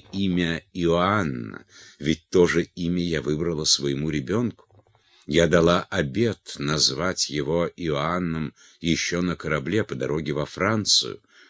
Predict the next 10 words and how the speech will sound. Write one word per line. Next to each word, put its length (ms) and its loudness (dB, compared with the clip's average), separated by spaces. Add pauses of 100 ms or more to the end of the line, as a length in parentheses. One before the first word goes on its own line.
когда 320 0
разразилась 640 -2
страшная 600 -4
буря". 420 -4 (1300)
Клеменцию 680 8
по-прежнему 680 6
не 200 6
интересовали 680 4
вопросы 500 2
власти. 600 -4